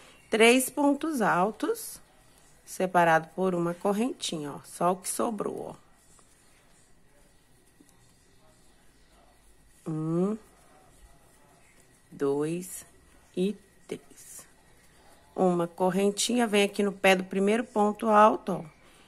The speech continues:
Entra aqui e faço um ponto baixíssimo, já puxo uma correntinha e a gente já pode cortar aqui o nosso fio. Já tá emendado aqui o nosso trabalho, ó.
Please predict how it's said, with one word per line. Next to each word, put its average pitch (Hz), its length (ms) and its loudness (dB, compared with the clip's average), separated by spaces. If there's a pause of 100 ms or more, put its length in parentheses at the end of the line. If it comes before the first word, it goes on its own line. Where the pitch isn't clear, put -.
(140)
Entra 196 360 2
aqui 220 560 0 (200)
e 202 120 -2
faço 196 720 -2 (540)
um 175 120 -4
ponto 165 400 -2
baixíssimo, 214 840 0
já 196 200 2
puxo 185 400 -8
uma 185 100 2
correntinha 208 760 0 (400)
e - 60 -6
a 196 60 0
gente 202 260 0
já 202 160 6
pode 202 320 0
cortar 208 480 2
aqui 220 460 -2 (500)
o 233 180 2
nosso 208 600 2 (1040)
fio. 170 280 -2 (1200)
Já 175 160 4
tá 190 480 8
emendado 220 840 4
aqui 208 480 -2 (440)
o 214 140 2
nosso 202 320 2
trabalho, - 680 0
ó. - 80 -20